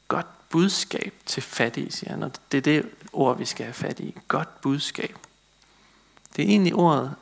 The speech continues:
evangelium. Og det er ganske enkelt det, evangelium betyder.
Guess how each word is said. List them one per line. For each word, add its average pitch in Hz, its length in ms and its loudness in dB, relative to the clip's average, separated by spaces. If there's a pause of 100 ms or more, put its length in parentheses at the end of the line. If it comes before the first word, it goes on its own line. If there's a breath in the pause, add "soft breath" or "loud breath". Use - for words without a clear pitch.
(180)
evangelium. 123 720 -2 (500)
Og 131 120 4
det 147 140 6
er 143 60 4 (160)
ganske 170 360 2
enkelt - 320 -6
det, 151 240 4 (120)
evangelium 139 760 2 (160)
betyder. - 560 0